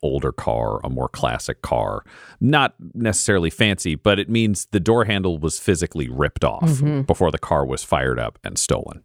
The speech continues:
Speaker 2: Yep.
Speaker 1: And that suggests a couple of things to you. He moved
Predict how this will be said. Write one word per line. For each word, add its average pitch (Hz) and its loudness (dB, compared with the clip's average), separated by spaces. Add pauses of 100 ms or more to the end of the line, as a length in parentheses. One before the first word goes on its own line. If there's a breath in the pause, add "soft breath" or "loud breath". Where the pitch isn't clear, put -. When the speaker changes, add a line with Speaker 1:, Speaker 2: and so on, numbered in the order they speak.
(120)
Speaker 2:
Yep. - -2 (260 loud breath)
Speaker 1:
And 90 4
that 90 2
suggests - 0
a - -4
couple - -2
of - -8
things - -8
to - -6
you. - -10 (1700 soft breath)
He - 4
moved 117 2